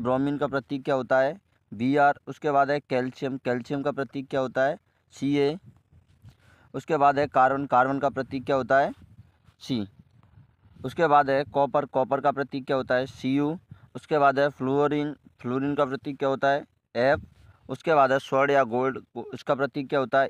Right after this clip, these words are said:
एयू। उसके बाद है हाइड्रोजन, हाइड्रोजन का प्रतीक क्या होता है, एच। उसके बाद है आयोडीन, आयोडीन का प्रतीक क्या होता है, आई। उसके बाद है आयरन, आयरन का प्रतीक क्या होता है,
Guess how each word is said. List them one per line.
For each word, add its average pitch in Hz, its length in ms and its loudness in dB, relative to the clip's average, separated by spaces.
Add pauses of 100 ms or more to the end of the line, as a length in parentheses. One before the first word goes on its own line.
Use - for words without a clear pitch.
(120)
एयू। 139 420 0 (500)
उसके - 240 -4
बाद 139 220 4
है 147 60 2
हाइड्रोजन, 131 680 0
हाइड्रोजन 127 380 -2
का 143 100 -2
प्रतीक 135 360 -6
क्या 143 100 0
होता 131 240 2
है, 139 120 2 (160)
एच। 139 420 -2 (540)
उसके 131 220 -2
बाद 139 200 6
है 143 60 4
आयोडीन, 135 540 2
आयोडीन 139 340 0
का 139 80 0
प्रतीक 123 340 -6
क्या 139 120 0
होता 135 200 2
है, 156 140 2 (460)
आई। 135 300 2 (260)
उसके 156 260 -2
बाद 139 200 4
है 135 120 2 (140)
आयरन, 139 380 4 (180)
आयरन 135 260 2
का 139 100 -2
प्रतीक 131 340 -6
क्या 143 100 0
होता 135 220 2
है, 170 120 2